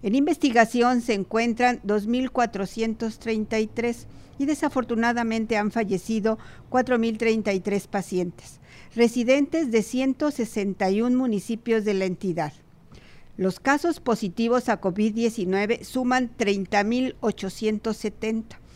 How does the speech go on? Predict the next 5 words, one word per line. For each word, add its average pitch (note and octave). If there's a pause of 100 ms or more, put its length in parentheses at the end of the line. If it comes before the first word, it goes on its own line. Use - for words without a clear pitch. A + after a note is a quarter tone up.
(220)
ubicados B3+
en G#3
doscientos A#3
tres A3+
municipios A3+